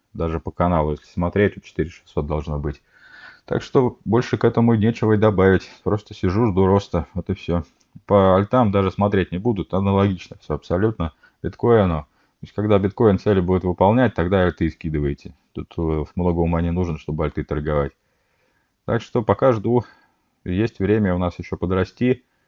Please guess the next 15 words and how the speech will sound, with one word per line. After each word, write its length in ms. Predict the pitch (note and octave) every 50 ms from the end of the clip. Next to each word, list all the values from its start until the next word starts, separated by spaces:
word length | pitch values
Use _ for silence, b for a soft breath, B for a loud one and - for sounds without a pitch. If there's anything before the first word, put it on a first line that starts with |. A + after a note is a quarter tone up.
| _ _ _ _ _ _ _ -
Э, 20 | - -
выпуски 960 | - - E2 E2 D#2+ D#2+ E2 E2 E2 E2+ F#2+ G#2+ G#2 - F#2+ - - -
не 100 | G2+ G2+
знаю, 280 | G2+ G2 G2 F#2+ F2+ E2+
будут 300 | F#2 F#2 F2+ F2+ - -
или 160 | F2+ F2 G2
нет, 280 | G2+ A2 B2+ C3 - -
но 140 | F#2 G2 F#2
пока 640 | - F#2 - - A2+ A2+ G#2+ G2+ F#2 F2+ F2 E2+ E2 E2 D#2+ D2 D2+ D2+ - _ _ _ _ _ - _
четыре 300 | - - - - A2 G2+
пятьсот 360 | - - G2+ - - G#2+ F#2+
хотя 240 | - F2+ F2 - F#2+
бы 140 | F2 F#2 F2+
не 80 | F#2
будет, 380 | G2 G#2+ B2+ A#2 F#2+ E2+ - -